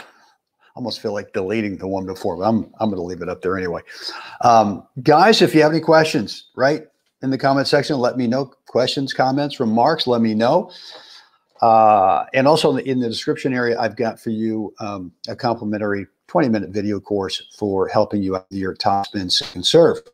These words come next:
Maybe too many double faults, maybe that second serve's going in, but just sitting up. No bueno, we don't want that. So I wanna show you how to get more racket speed to create power that also creates that kind of spin you want,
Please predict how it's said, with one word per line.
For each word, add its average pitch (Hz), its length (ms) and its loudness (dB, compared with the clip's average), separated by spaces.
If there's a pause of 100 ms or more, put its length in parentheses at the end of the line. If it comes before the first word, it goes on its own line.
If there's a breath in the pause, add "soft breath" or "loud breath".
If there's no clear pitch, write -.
(320 soft breath)
Maybe 98 240 -8
too - 120 -4
many 143 180 6
double 131 280 4
faults, 135 420 4
maybe 113 160 -2
that 120 160 0
second 117 280 0
serve's 113 280 -2
going 110 240 -2
in, 110 120 -2
but 95 80 -12
just 98 220 -4
sitting 110 280 0
up. 170 300 4 (720 soft breath)
No 226 160 2
bueno, 98 320 -8
we 180 100 -6
don't 95 140 -4
want 73 180 -14
that. 143 320 -2 (460 soft breath)
So 107 320 2
I 120 40 0
wanna 156 200 2
show 139 320 4
you 92 280 -2
how 117 200 0
to 113 120 -2
get 104 220 -2
more 104 220 0
racket 110 340 0
speed 127 460 0 (220 soft breath)
to 117 100 -4
create 120 360 0
power 110 440 4 (220 loud breath)
that 107 120 0
also 117 540 4 (180)
creates 107 300 -2
that 104 200 -2
kind 107 200 -4
of 101 80 -2
spin 117 380 0
you 101 100 -4
want, 92 320 -8